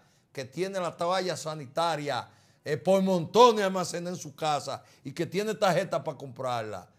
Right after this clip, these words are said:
lo vio y dijo, "¿Cómo?". Porque es un tema sensible, no solamente con la mujer, sino con la familia. Por eso, Pasando Revista y su producción entiende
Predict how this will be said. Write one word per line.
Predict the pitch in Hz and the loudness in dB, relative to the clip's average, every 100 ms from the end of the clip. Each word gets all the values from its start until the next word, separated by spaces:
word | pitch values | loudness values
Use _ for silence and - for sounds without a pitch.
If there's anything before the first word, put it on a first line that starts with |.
| _ _ _ - | _ _ _ -10
lo | 123 143 | 0 2
vio | 120 135 170 165 | 2 0 2 2
y | |
dijo, | 143 131 120 | 0 -6 -8
"¿Cómo?". | 113 135 190 151 110 - _ _ | -4 -2 -2 -4 -10 -14 _ _
Porque | - 120 120 135 | -10 -10 -8 -10
es | - | -10
un | 139 | -12
tema | - 131 135 123 | -10 -10 -10 -14
sensible, | - - 151 143 120 104 - - 180 175 139 120 101 - _ _ _ _ _ | -14 -12 -10 -10 -12 -14 -16 -16 -12 -10 -10 -12 -14 -18 _ _ _ _ _
no | 120 | -10
solamente | 147 180 175 170 175 165 | -6 -4 -4 -4 -8 -8
con | 147 | -8
la | 151 | -8
mujer, | 135 120 131 120 | -8 -8 -10 -12
sino | 113 123 | -14 -16
con | 123 123 | -14 -10
la | 110 | -10
familia. | 101 101 101 92 78 - _ _ _ | -12 -14 -14 -16 -18 -20 _ _ _
Por | 110 135 | -8 -6
eso, | 160 - 117 | -6 -8 -8
Pasando | 123 135 151 147 | -8 -8 -8 -6
Revista | 139 143 151 143 | -6 -6 -8 -10
y | |
su | 123 120 | -12 -12
producción | 127 127 113 143 147 | -12 -12 -12 -10 -10
entiende | 131 120 151 190 160 143 131 | -12 -14 -8 -8 -6 -8 -8